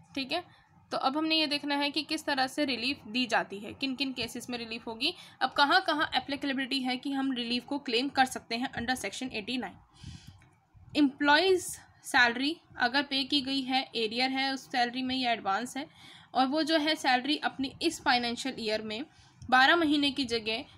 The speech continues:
तेरह महीने की सैलरी को रिसीव कर रहा है, तो उस केस में वो पर्सन एप्लीकेबल है कि वो रिलीफ को क्लेम कर सकता है। He is in receipt of profit in lieu of salary, अगर उसको किसी तरह से प्रॉफिट मिल रहा है सैलरी के point of view से,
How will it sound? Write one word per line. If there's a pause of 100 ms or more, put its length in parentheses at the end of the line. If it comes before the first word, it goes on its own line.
(280)
तेरह
महीने
की
सैलरी
को
रिसीव
कर
रहा
है, (280)
तो
उस
केस
में
वो
पर्सन (420)
एप्लीकेबल
है
कि
वो
रिलीफ
को
क्लेम (400)
कर
सकता
है। (760)
He
is
in
receipt
of
profit
in
lieu
of
salary,
अगर
उसको
किसी
तरह
से (140)
प्रॉफिट
मिल
रहा
है
सैलरी
के
point
of
view
से,